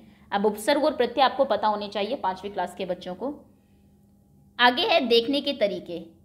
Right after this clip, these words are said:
इस कविता में देखने से संबंधित कई शब्द आए हैं। ऐसे छह शब्द छांट कर लिखो जो देखने से संबंधित, जैसे अदृश्य देखने से संबंधित है, जो दिखाई ना दे, अदृश्य।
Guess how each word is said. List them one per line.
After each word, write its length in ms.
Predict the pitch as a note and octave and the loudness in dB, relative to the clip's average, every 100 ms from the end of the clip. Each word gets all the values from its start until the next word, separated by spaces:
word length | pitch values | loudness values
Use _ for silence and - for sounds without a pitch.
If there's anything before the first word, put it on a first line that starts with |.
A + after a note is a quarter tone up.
| _ | _
इस 160 | - - | -10 0
कविता 400 | C4 B3 B3 D4+ | 2 2 0 0
में 200 | D#4 A3+ | 0 0
देखने 320 | A3+ C4 D4 | 0 0 -2
से 140 | D#4 | -4
संबंधित 520 | D4 A3+ A3 A3 C4 - | -2 0 0 0 -2 -2
कई 180 | A3 C#4+ | -2 2
शब्द 280 | A#3+ G#3 | 0 2
आए 140 | F#3+ F#3 | -2 0
हैं। 140 | A#3+ - | -2 -4
ऐसे 240 | G#3 - | -4 -6
छह 260 | - - D4+ | -6 -4 -4
शब्द 320 | - A#3+ A3 | 0 -2 -2
छांट 240 | - F#3+ - | 0 -2 0
कर 120 | A3 | -4
लिखो 340 | F#3 E3 - - - - _ _ _ | -4 -6 -8 -8 -12 -20 _ _ _
जो 80 | G#3+ | -4
देखने 380 | G#3 A#3+ B3 D4 | 6 6 6 -2
से 140 | D#4 | -2
संबंधित, 400 | C4 G3+ G3 G3 | -4 -4 -6 -6
जैसे 160 | G3+ C4 | -4 -2
अदृश्य 560 | B3 A3 A#3+ B3 C4+ D4 | 2 2 2 2 -2 -2
देखने 360 | A3 G#3+ A3 | -2 -2 -4
से 120 | A#3 B3 | -4 -2
संबंधित 460 | A3 G#3 G#3+ G#3 | -2 -2 -4 -6
है, 60 | A#3+ | -6
जो 100 | G3+ | -4
दिखाई 380 | F#3+ G3+ F#3 G3+ | -6 -4 -4 0
ना 140 | G3 | -2
दे, 220 | F#3+ - - - - _ _ _ _ - | -2 -6 -8 -18 -20 _ _ _ _ -6
अदृश्य। 600 | G#3 G3+ G#3 - A#3 | -4 -2 -4 -4 -4